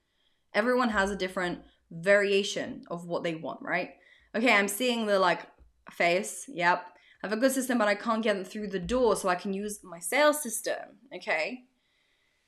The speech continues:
Interesting. Me being scared to ask for the sale. Ooh, been there, done that.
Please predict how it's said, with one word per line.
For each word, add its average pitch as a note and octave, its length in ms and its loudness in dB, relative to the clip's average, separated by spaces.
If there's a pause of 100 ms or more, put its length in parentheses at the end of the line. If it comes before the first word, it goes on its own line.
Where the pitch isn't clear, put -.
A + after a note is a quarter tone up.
(280)
Interesting. G#3+ 640 -2
Me A#3+ 200 2
being B3 180 0
scared A3 280 2
to A#3 180 -6
ask A3 340 4
for G3+ 100 -4
the F#3 120 -6
sale. F#3 800 2 (520)
Ooh, A#4+ 360 6 (340)
been B3 160 2
there, A3+ 160 4
done G3 180 2
that. D#3 240 -4